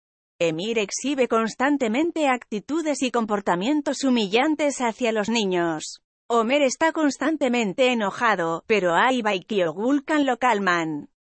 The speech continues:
Finalmente, Emir dice una mala palabra y Omer no puede soportarlo. Cuando Omer ataca a Emir, Emir cae al suelo y se golpea la cabeza con una piedra.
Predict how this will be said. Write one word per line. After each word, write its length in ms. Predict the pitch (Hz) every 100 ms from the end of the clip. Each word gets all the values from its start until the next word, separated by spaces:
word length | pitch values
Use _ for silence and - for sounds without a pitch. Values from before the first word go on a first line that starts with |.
| _
Finalmente, 1120 | - 208 185 196 214 214 262 254 247 233 220
Emir 400 | 208 170 185 240
dice 360 | 254 294 277 254
una 240 | 285 240
mala 240 | 226 320 302
palabra 480 | 196 214 320 320
y 120 | 294 254
Omer 300 | 214 269 247
no 220 | 226 277
puede 320 | 269 311 311
soportarlo. 1080 | - 262 240 214 240 208 185 180 170 143 - _ _ _ _ _ _ -
Cuando 460 | 240 226 220 214
Omer 240 | 202 214 240
ataca 400 | 214 262 302 285
a 80 | 247
Emir, 300 | 240 196 170
Emir 340 | 220 202 208
cae 320 | 220 226 240 240
al 140 | 202
suelo 460 | - 214 269 262 247
y 100 | 226
se 160 | 233
golpea 560 | 196 180 160 226 330 294
la 160 | 262
cabeza 640 | 220 226 277 247 254 262 254
con 180 | 233
una 300 | 247 359 359
piedra. 760 | 339 294 240 196 185 170 160